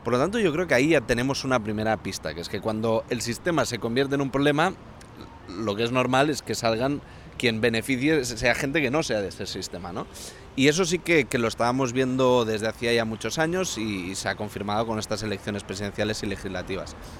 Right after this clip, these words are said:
El segundo elemento es que, eh, hemos tenido una reconfiguración de los valores políticos de los franceses.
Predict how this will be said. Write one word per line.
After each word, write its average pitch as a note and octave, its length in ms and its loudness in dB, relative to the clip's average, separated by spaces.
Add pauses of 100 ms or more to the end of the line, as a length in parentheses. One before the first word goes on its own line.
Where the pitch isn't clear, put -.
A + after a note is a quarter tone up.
(400)
El B2 120 0
segundo G3 300 6
elemento G3 520 4
es C3+ 240 0
que, C3 400 4 (180)
eh, B2 360 2
hemos D3 200 0
tenido E3+ 500 2 (380)
una C#3 220 6
reconfiguración C#3+ 840 2
de E3 80 2
los B2 160 2
valores A2+ 380 4
políticos F2+ 480 -6
de F2+ 80 -8
los D2+ 120 -10
franceses. D2 560 -12